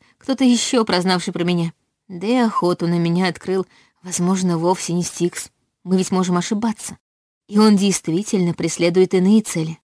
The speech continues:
Мне надо самой стать сильнее. Если я стану сильнее, тебе не придется волноваться за меня". "Я всегда буду волноваться за тебя".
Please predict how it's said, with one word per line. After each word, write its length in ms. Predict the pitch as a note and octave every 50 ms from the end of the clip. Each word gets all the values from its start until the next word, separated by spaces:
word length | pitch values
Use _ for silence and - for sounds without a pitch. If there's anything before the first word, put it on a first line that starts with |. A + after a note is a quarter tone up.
| _ _ _
Мне 340 | - F#3+ F#3 F#3 F#3+ G3 G3
надо 260 | F#3+ F#3+ F#3 F3 F3+
самой 480 | E3+ - - G3+ G3 G3+ G3+ F#3 D#3 D3
стать 260 | - - - E3+ D#3+
сильнее. 480 | - - D#3+ E3+ F3+ E3+ D#3+ D3+ C#3+ - _ _ _ _ _ _
Если 420 | - E3+ E3+ F3+ G3 F#3+ - G3 F3+
я 320 | F3+ D#3 D#3+ D#3 D#3 E3+
стану 340 | - - - F#3+ F#3 G3 G3
сильнее, 520 | F3+ - G3 F3+ F3 E3+ E3 F3 F#3+ F#3+ - _ _ _ _ _ _
тебе 220 | - - G3+ G3 A#3
не 120 | B3 C4
придется 440 | - B3 G#3+ F3+ G#3+ A3+ A3 - A3+
волноваться 500 | G#3+ G#3 G#3+ G3 F3+ G3 G3 - G3 F#3+
за 100 | F3+ F#3+
меня". 260 | F#3+ F#3 F#3 F#3 F3 - _ _ _ _ _ _
"Я 340 | F#3 E3 D#3+ E3 E3 D#3+ D#3+
всегда 500 | D#3 - - - E3+ E3 E3+ D#3 D#3+ D#3
буду 220 | E3 G3+ G#3+ A3 F#3+
волноваться 500 | F#3 F3+ F3 E3+ E3 D#3+ D#3 - E3 D#3+
за 100 | D#3 D#3
тебя". 280 | - D3 D3+ D#3+ D3+